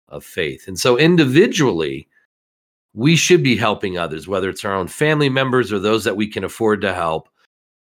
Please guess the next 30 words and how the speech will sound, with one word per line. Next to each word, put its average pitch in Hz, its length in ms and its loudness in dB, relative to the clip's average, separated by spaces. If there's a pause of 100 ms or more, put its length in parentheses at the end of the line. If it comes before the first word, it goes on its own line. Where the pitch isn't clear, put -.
And 113 180 -4
then 120 400 2
as 110 180 0
it 107 60 -2
relates 110 380 2
to - 120 -10
Christians, 85 920 -4 (760)
they're 117 340 2
helped, 101 520 -2 (240)
if 101 220 -10
needed, 104 440 -4
from 98 300 -6
the 92 80 -6
church 90 400 -8
treasury. 85 540 -4
And 82 120 -10
so, 104 480 2 (380)
as 117 160 0
we 120 80 2
just 117 260 2
looked 123 200 0
at 113 160 2
in 101 80 -4
Romans 107 340 -2
chapter 101 380 -6
fifteen, 123 640 -4
verses 92 320 -4
twenty-five 101 640 -4
through 80 140 -18
twenty-seven, 95 920 -6